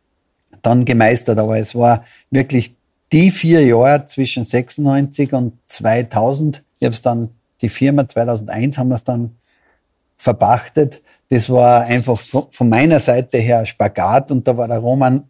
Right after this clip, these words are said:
total gefordert. Das heißt, er hat praktisch hundertzwanzig Prozent von dem Ganzen, was neben Segeln so aufgetreten ist, abdecken müssen, weil ich ja in der Woche, wo ich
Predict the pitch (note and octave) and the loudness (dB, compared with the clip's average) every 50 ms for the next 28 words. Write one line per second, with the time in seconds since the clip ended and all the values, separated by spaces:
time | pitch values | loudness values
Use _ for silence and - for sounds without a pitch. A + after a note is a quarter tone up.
0 | _ _ B2 B2 B2 - - - A#2 B2 C#3 C#3+ C3 C#3+ A#2+ - - A#2 A2+ B2 | _ _ 0 0 0 0 0 0 2 2 2 2 2 0 -2 0 -2 0 0 2
1 | C#3 C#3 C3+ - - _ _ _ _ _ _ - B2 A2 - C3 B2 - - - | 2 0 -2 -2 -8 _ _ _ _ _ _ -8 -6 -2 0 0 0 0 -4 -6
2 | - B2 B2 A#2+ A#2+ B2+ B2+ B2+ - _ B2+ A#2 A#2+ A2+ - C#3+ A#2+ - - - | -4 -2 0 0 2 0 0 -2 -2 _ -2 -2 -2 -2 -2 -4 -6 -6 -2 0
3 | E3 E3+ D#3+ E3+ C#3+ - - C#3+ C3+ C3+ C#3 - D3 C#3 - D3 C#3 - - C#3+ | 0 2 2 2 0 0 -2 -2 -2 -2 -4 -6 -8 -6 -2 -2 -2 0 0 -2
4 | C#3 C#3+ D3 D3 - - C3+ B2+ B2+ C3 B2+ A#2+ B2+ C#3+ D#3 - - D3+ D3+ F#3+ | -2 -2 -2 -6 -6 -6 -4 -4 -4 -6 -6 -4 -6 -6 -6 -8 -8 -6 -6 -6
5 | - - _ _ _ _ _ _ _ - C3+ A#2+ - C3 C3 C#3 D#3 E3 D#3 D3 | -6 -10 _ _ _ _ _ _ _ -4 -4 -2 0 2 2 2 2 2 0 0
6 | C#3 C#3 C#3 C#3 D3+ D3 C#3+ C#3 - C#3 B2 B2 B2+ - - - C3+ - B2+ C#3 | 2 2 2 2 2 2 0 0 -2 0 0 0 0 -2 -4 -6 -6 -2 0 0
7 | C#3+ C#3 - D3+ C#3+ C3+ B2 - A#2+ A#2 - _ - B2+ A2+ - - C3 B2+ B2+ | 0 0 -2 -4 -2 -2 -2 -2 -4 -4 -4 _ -4 -4 -4 -2 -2 0 2 2
8 | B2+ C3+ - - E3 D#3+ D3+ - - _ _ - A#2+ C3 D#3+ D3+ C#3+ C#3+ D3+ C#3 | 2 0 -2 0 0 0 0 -2 -6 _ _ -2 -2 2 2 2 2 4 4 4
9 | C3 C3+ C#3 - _ _ _ C#3 B2+ B2 C3 B2 A#2+ A#2+ C3+ D3+ - - - D3+ | 4 2 -2 -8 _ _ _ -2 0 2 2 2 2 2 0 0 0 0 0 0
10 | C#3 C#3 C3+ B2 B2 B2 B2 B2 A2+ A2 | 0 0 0 0 0 0 0 0 -2 -4